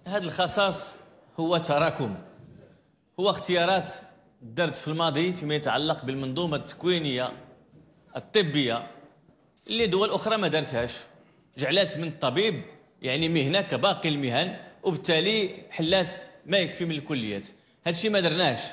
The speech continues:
اليوم حنا بصدد الاستدراك، حنا في استدراك،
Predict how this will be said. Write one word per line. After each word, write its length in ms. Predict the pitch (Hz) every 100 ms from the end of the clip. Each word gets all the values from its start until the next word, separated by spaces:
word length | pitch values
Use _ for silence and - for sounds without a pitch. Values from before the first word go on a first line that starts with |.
| - - - _ 139
اليوم 240 | 196 196
حنا 520 | 147 190 202 - - - - _ 143 170 -
بصدد 600 | 131 151 196 175 170 165
الاستدراك، 880 | 196 - 175 165 - 151 156 151 - - - - _ _ _
حنا 120 | 185 190
في 120 | 190
استدراك، 640 | 175 165 147 156 113 -